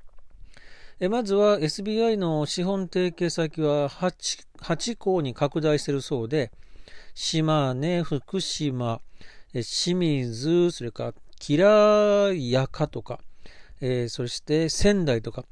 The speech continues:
え、様々ありまして、使ったお金がなんと二十二兆円なんですね。え、そしてどうしてこのようなことが今回起きたかと言いますと、おそらく、まあ、この後、え、明らかになってくると思いますけども、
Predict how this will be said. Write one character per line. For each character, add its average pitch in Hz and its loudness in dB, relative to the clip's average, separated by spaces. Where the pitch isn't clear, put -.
え、 139 -6
様 165 0
々 196 2
あ 143 2
り 131 -2
ま 123 -6
し - -10
て、 120 -8
使 - -4
っ 190 2
た 170 2
お 156 2
金 156 2
が 143 0
な 180 0
ん 170 -4
と 127 -4
二 202 -2
十 208 0
二 127 -2
兆 170 2
円 156 2
な 143 0
ん 123 -4
で 113 -6
す - -10
ね。 151 2
え、 165 0
そ 185 0
し - -6
て 175 2
ど 196 0
う 247 0
し - -8
て 190 2
こ - -2
の 170 2
よ 175 2
う - 0
な 143 2
こ 135 -6
と 127 -4
が 123 0
今 151 0
回 143 0
起 147 -2
き - -10
た 143 0
か 127 -2
と 123 -6
言 - -4
い - -4
ま 117 -6
す - -8
と、 147 -2
お - -2
そ 226 -4
ら 202 0
く、 196 4
ま 151 -4
あ、 - -2
こ 185 -2
の 202 2
後、 143 2
え、 139 0
明 131 2
ら 185 2
か 143 -2
に 131 -2
な 156 0
っ - -16
て 147 -4
く 127 -2
る 123 -4
と 131 -6
思 151 -2
い 175 -2
ま 180 -4
す - -12
け 147 2
ど 147 -4
も、 160 -2